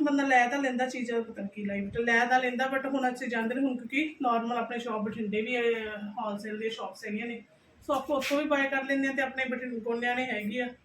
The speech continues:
ਦੋ, ਦੋ ਤਿੰਨ ਸ਼ਾਪ ਹੈਗੀਆਂ, ਉੱਥੋਂ ਵੀ ਬਾਏ ਕਰ ਲੈਂਦੇ ਹਾਂ ਆਪਾਂ। ਤੇ ਫਿਕਸ ਨਹੀਂ ਹੈਗਾ ਕਿ ਆਪਾਂ ਹੁਣ ਉੱਥੇ ਇੱਕ ਜਗ੍ਹਾ 'ਤੇ ਲੈਣੇ ਆਪਾਂ। ਬਸ ਬਠਿੰਡੇ ਜ਼ਰੂਰ ਫਿਕਸ ਇੱਕ ਦੁਕਾਨ ਹੈਗੀ ਹੈ ਇਹਦੀ ਕੱਪੜਿਆਂ ਦੀ, ਦੋ ਬਠਿੰਡੇ ਆ, ਦੋ ਗੋਨਿਆਣੇ ਆ, ਉਹ ਜਿੱਥੋਂ, ਜਿੱਥੋਂ ਲੈਣੇ ਹੋਵੇ ਉੱਥੋਂ ਲੈਣੇ ਨੇ।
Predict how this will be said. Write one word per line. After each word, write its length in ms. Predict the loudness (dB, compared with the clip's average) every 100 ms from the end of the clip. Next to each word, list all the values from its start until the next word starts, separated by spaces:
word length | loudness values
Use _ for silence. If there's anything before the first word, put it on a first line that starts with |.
| _ -20 _ _ _ _ -8
ਦੋ, 240 | -4 -2 -4 -8 -18 _ -6
ਦੋ 140 | -2
ਤਿੰਨ 200 | 0 -2
ਸ਼ਾਪ 260 | -2 -2 -2
ਹੈਗੀਆਂ, 180 | -4
ਉੱਥੋਂ 200 | -6 -8
ਵੀ 100 | -8
ਬਾਏ 160 | -4 -4
ਕਰ 180 | -4 -6
ਲੈਂਦੇ 220 | -6 -6
ਹਾਂ 80 | -6
ਆਪਾਂ। 140 | -8 -8 _ _ _ -20 _ _ -16 -12
ਤੇ 80 |
ਫਿਕਸ 280 | -6 -6 -2
ਨਹੀਂ 200 | -2 0
ਹੈਗਾ 160 | 0 -2
ਕਿ 100 | -6
ਆਪਾਂ 180 | -6 -6
ਹੁਣ 180 | -6 -8
ਉੱਥੇ 320 | -10 -12 -8
ਇੱਕ 300 | -8 -8 -8
ਜਗ੍ਹਾ 240 | -8 -6
'ਤੇ 120 | -8
ਲੈਣੇ 300 | -6 -4 -2
ਆਪਾਂ। 240 | -2 -4 -8 -12 _ -20 _ -20 _ _
ਬਸ 160 | -12 -8
ਬਠਿੰਡੇ 360 | -2 0 4 4
ਜ਼ਰੂਰ 280 | 2 -2 0
ਫਿਕਸ 240 | -2 2
ਇੱਕ 160 | 0 0
ਦੁਕਾਨ 300 | -2 0 2
ਹੈਗੀ 320 | 2 0 2
ਹੈ 60 |
ਇਹਦੀ 120 | 0 0
ਕੱਪੜਿਆਂ 380 | -6 -4 -4
ਦੀ, 120 | -4 -6 -12 _ _ _ _ -2
ਦੋ 260 | 2 4
ਬਠਿੰਡੇ 440 | 4 2 2 4 4
ਆ, 40 |
ਦੋ 200 | 4 4 2
ਗੋਨਿਆਣੇ 360 | 0 -2 -2
ਆ, 60 | -2
ਉਹ 80 | -2 -6
ਜਿੱਥੋਂ, 280 | -14 -8 -6 -6 -10
ਜਿੱਥੋਂ 360 | -12 -4 -4 -2
ਲੈਣੇ 200 | -4 -4
ਹੋਵੇ 200 | -4 -6
ਉੱਥੋਂ 180 | -6
ਲੈਣੇ 280 | -8 -8 -10
ਨੇ। 100 | -12